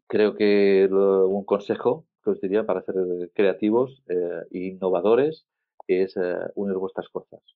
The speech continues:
¿eh? Como los pececitos estos que os he dicho antes, que hacían esos círculos para autoprotegerse.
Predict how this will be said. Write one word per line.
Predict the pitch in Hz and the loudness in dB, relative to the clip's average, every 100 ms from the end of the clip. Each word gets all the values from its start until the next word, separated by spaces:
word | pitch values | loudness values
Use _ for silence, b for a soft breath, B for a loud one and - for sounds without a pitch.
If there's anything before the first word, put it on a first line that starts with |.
| - | -16
¿eh? | 104 | -14
Como | - 85 85 | -10 -8 -8
los | 82 | -8
pececitos | - 98 - 104 101 98 101 | -6 -6 -6 -6 -4 -6 -6
estos | - 98 - | -10 -10 -8
que | |
os | 95 | -8
he | 90 | -8
dicho | 87 - 92 90 87 - | -10 -8 -8 -6 -6 -6
antes, | 98 131 143 _ _ _ _ _ | -8 -8 -10 _ _ _ _ _
que | - | -4
hacían | - 92 87 | -4 -6 -6
esos | 90 90 - - | -8 -6 -6 -2
círculos | 95 - 92 87 | -2 0 -2 -4
para | - 90 87 87 | -6 -6 -4 -6
autoprotegerse. | 87 95 95 95 - 107 - 123 127 | -8 -6 -4 -4 -4 -6 -2 -4 -4